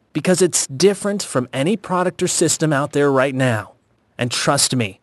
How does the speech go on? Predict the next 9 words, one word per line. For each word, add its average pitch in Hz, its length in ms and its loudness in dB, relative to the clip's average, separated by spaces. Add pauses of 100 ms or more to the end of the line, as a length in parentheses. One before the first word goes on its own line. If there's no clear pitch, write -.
(140)
I 143 120 -2
tried 156 640 0
other 127 180 0
seduction 117 480 0
systems 123 460 -2
before 143 380 0
I 135 80 2
met 127 240 -2
David, 120 400 -2